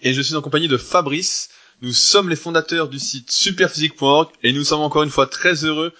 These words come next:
de vous retrouver aujourd'hui pour un nouveau podcast. Et ensemble, aujourd'hui, nous allons aborder la génétique en musculation et notamment les trois facteurs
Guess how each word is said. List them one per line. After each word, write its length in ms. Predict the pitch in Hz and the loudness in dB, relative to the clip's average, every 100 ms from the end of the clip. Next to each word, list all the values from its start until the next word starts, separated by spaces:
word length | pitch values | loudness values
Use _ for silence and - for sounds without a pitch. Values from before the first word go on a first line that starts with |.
| _ _ | _ _
de 80 | 120 | 0
vous 120 | 139 | 0
retrouver 420 | 147 151 143 151 - _ _ | -2 -2 0 -2 -4 _ _
aujourd'hui 680 | 185 196 185 156 135 165 180 - _ | 2 4 4 2 0 -8 -8 -20 _
pour 220 | - 131 131 | -2 2 2
un 40 | |
nouveau 200 | 170 208 | 2 -2
podcast. 640 | 180 156 - 151 180 - _ _ _ | -2 -2 0 -2 -4 -14 _ _ _
Et 120 | 107 | -4
ensemble, 420 | 127 147 170 156 127 - | -2 0 0 0 -2 0
aujourd'hui, 640 | 180 175 180 143 156 139 107 | 2 4 2 2 -4 -6 -2
nous 100 | 127 | 2
allons 140 | 143 | 4
aborder 540 | 147 139 127 135 170 - _ _ | 4 4 0 -2 -6 -10 _ _
la 200 | 107 117 | 0 0
génétique 680 | 113 165 156 - 160 190 - _ | -2 -6 -8 -6 -8 -8 -14 _
en 280 | 135 147 160 120 | 2 2 0 -8
musculation 720 | 156 180 160 139 143 160 185 | -6 -2 0 -2 -4 -10 -10
et 80 | 120 | -6
notamment 520 | 123 151 143 139 185 _ _ _ | -4 0 0 0 -8 _ _ _
les 160 | 113 113 | -12 -10
trois 400 | - - 196 196 | -10 0 2 2
facteurs 720 | - 180 170 - 160 170 185 | 0 -4 -4 -6 -6 -6 -8